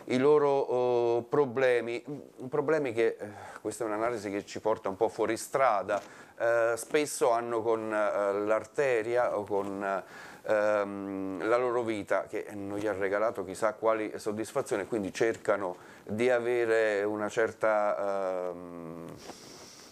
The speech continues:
notorietà, diciamo così, attaccando, eh, gli altri. Però non siamo tra quelli che la settimana prima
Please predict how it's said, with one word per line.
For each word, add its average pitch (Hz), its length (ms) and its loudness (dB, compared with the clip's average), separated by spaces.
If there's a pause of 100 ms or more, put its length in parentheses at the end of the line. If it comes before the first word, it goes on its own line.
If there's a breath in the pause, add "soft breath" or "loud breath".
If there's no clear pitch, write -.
(160)
notorietà, 117 600 0 (140)
diciamo 95 800 -4
così, 101 240 2
attaccando, 107 720 0 (340 loud breath)
eh, 113 460 4
gli 120 140 2
altri. 107 580 0 (240)
Però 117 240 0
non 98 180 -6
siamo 120 260 0
tra 101 140 -4
quelli 104 280 0
che 101 240 -2
la 92 100 -4
settimana 107 480 0
prima 110 380 -2